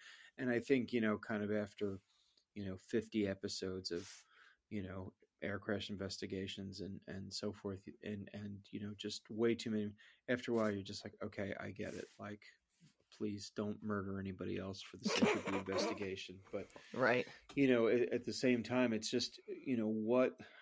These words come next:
Speaker 1: what were the bits that they put together and how did they, how did they draw those lines? That's, that's the stuff that I'm interested, because that,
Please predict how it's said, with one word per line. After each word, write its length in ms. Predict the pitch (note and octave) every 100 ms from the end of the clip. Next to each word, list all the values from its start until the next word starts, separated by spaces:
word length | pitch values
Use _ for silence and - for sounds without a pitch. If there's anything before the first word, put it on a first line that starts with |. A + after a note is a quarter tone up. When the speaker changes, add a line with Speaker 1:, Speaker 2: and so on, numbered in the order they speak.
| - -
Speaker 1:
what 440 | A2+ A#2+ C3+ C3 A#2+
were 320 | A#2 B2+ B2+ A2+
the 160 | A#2 - _
bits 360 | C#3+ C3+ - -
that 160 | A#2
they 140 | A#2 A2
put 280 | - A2 -
together 500 | A2 B2 B2 A#2+ A2
and 140 | G#2+
how 240 | G#2+ A2+
did 180 | A2+ G#2+
they, 220 | A#2 A2+
how 240 | G#2 A2 A2+
did 200 | B2 A#2
they 120 | A#2
draw 400 | A2+ A2+ A#2 A2+
those 320 | G#2+ G#2+ G#2
lines? 540 | G#2 G#2 G#2+ G2 G2 -
That's, 320 | G2+ G2+ - - - _ -
that's 220 | B2 -
the 80 | G#2+
stuff 220 | - A2 -
that 80 |
I'm 180 | A2+ G#2+
interested, 440 | G#2 - G#2 G#2+ G#2+
because 340 | G#2 G2+ G2 F#2+
that, 220 | G2+